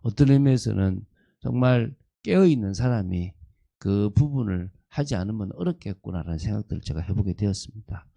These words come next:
지금도 마찬가지겠죠. 종교 행정적 조직을 만들어 놔도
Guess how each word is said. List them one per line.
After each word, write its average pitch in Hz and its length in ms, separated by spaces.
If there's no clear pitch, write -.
지금도 160 240
마찬가지겠죠. 107 920
종교 117 420
행정적 156 540
조직을 127 360
만들어 95 440
놔도 107 440